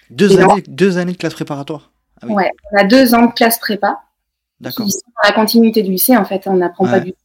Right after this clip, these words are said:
Speaker 2: euh, la, la, le métier veto, c'est, c'est vraiment de la bio, de la physique, des maths de base. Et ça, à l'issue de ça, donc, on passe un concours. Et ce concours, donc, en fonction de nos souhaits et, euh, et des places qu'on a, ben, on intègre soit les écoles veto, soit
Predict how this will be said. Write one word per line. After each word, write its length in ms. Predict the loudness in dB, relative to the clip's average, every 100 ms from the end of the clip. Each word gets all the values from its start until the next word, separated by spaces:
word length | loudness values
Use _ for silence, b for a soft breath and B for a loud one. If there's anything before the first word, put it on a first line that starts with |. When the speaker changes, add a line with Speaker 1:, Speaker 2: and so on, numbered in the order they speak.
| _ -6 -4
Speaker 2:
euh, 380 | -4 -4 -6 -8 -12 _ -20 _
la, 120 | -16
la, 0 | -12
le 80 | -10
métier 260 | -8 -2 0
veto, 320 | 2 2 0
c'est, 420 | 0 -4 -6 -8 _
c'est 280 | -16 -8 -6
vraiment 300 | 0 2 2
de 100 | 2
la 120 | 0
bio, 200 | 0 0
de 60 | 2
la 100 | -2
physique, 320 | -4 -6 -4
des 120 | -2
maths 220 | -2 -2
de 80 | 2
base. 320 | 4 4 0 -4 B B B B B 0
Et 100 | 0
ça, 500 | 4 4 6 4 4
à 140 | 2
l'issue 240 | -2 -8
de 60 | -8
ça, 260 | -6 -2 -2
donc, 260 | -4 -6
on 80 | -12
passe 280 | -10 -10 -6
un 80 | -6
concours. 460 | -6 -6 -6 -8 _ _ _ b _ _
Et 100 | -6
ce 100 | -6
concours, 500 | -2 -4 2 4 4
donc, 260 | 2 0 -2 -4
en 100 | -4
fonction 400 | -4 -2 -2 0
de 120 | 0
nos 180 | 0 -2
souhaits 480 | 0 2 4 4 2
et, 280 | 0 2 0
euh, 240 | -2 -6
et 60 | -6
des 200 | -4 -4
places 260 | _ -4 -4
qu'on 200 | -4 0
a, 160 | 2 2
ben, 240 | 0 -2
on 220 | -2 -2
intègre 580 | 0 0 0 0 -4 -8 -12
soit 260 | -6 0
les 200 | 0 0
écoles 240 | -2 -4 -2
veto, 420 | -2 2 4 4
soit 340 | 0 -8 -16